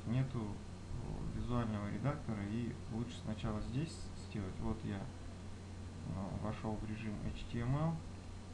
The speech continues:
Теперь копирую вот этот кусочек кода. Он,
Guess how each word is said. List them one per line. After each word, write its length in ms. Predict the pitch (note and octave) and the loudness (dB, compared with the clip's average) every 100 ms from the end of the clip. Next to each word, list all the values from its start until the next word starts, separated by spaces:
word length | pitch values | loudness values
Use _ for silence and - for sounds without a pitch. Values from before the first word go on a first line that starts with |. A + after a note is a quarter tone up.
| - | -4
Теперь 180 | A#2+ - | -2 -2
копирую 520 | - A#2 B2 B2 A2+ | 0 0 2 2 2
вот 160 | G2+ G2+ | 0 0
этот 180 | A2+ G2+ - | 0 -2 -4
кусочек 400 | - A2 - G#2+ - | -4 -2 -2 -4 0
кода. 300 | C#3 C#3 A2 - - - - - - - - - - - - - - - - | 2 4 2 0 -6 -6 -6 -6 -6 -2 0 0 -2 -4 -6 -4 -4 -4 -4
Он, 100 | - | -2